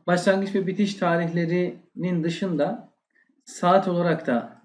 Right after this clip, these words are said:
kısıtlama getirebileceğiniz bir bölüm filtreler grubunda, sekmesinde bulunmaktadır.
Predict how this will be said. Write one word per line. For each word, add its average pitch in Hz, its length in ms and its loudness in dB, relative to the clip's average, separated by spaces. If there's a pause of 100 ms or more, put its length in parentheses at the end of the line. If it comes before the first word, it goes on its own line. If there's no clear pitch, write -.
kısıtlama 123 460 0
getirebileceğiniz 139 1000 2
bir 120 260 -2 (400)
bölüm 143 300 2
filtreler 123 580 0 (1000)
grubunda, 120 640 -4 (240)
sekmesinde 139 680 -4
bulunmaktadır. 131 760 -2